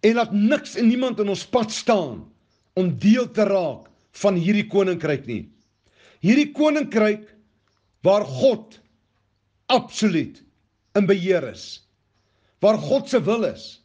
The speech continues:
Waar God se naam geheilig word. Waar God sy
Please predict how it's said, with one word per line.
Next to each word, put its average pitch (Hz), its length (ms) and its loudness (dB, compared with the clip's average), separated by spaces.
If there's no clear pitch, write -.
Waar 196 160 2
God 277 240 0
se 254 120 0
naam 240 360 0
geheilig 202 480 0
word. 131 240 -6
Waar 180 160 4
God 226 400 0
sy 190 200 0